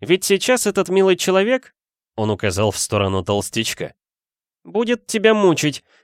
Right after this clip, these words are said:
безжалостно терзать тело». Я вздрогнул.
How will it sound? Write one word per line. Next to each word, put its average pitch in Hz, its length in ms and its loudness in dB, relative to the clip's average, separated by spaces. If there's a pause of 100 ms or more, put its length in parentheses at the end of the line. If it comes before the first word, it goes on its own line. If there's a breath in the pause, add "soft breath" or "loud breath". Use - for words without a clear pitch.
безжалостно 175 800 2
терзать 165 440 0
тело». 117 380 -2 (1400)
Я 104 200 -2
вздрогнул. 113 640 -2